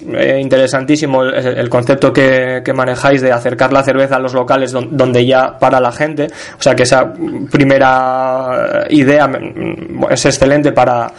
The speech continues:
para esa mayor, eh, integración de la cerveza artesana en el día a día de, del consumidor. Pero no sé si se te ocurre al-, alguna otra, eh, no sé si, si medida, y no hablo solo de medidas, digamos, de las administraciones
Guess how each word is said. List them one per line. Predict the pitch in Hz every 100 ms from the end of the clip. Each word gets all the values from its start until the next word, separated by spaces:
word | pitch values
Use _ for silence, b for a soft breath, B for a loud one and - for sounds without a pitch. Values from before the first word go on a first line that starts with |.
| B B -
para | 131 123
esa | 123 135 131 131 131 131
mayor, | 131 131 135 135 131
eh, | 131 127 -
integración | 139 131 123 120 156 165
de | 139
la | 123
cerveza | 123 131 127
artesana | 131 131 131 135
en | 131
el | 127
día | 127 131 131
a |
día | 135 131
de, | 127 127 123 123 B B B -
del | 139
consumidor. | 139 135 147 147 156 180 B B B
Pero | - 143
no | 151
sé | 170 196
si | 190 196
se | 185
te |
ocurre | 180 180 190
al-, | 180 170
alguna | 147 139 160 165
otra, | 170 165 165 156 156 B B B
eh, | 147 139
no | 151
sé | 160 175
si, | 175 165 151 147 147 143 151 160
si | 160
medida, | 151 143 170 190 180
y | 156
no | 147
hablo | 180 202
solo | 202 196
de | 196
medidas, | 175 175 175 165 151
digamos, | 151 139 139
de | 143
las | 131
administraciones | 135 139 131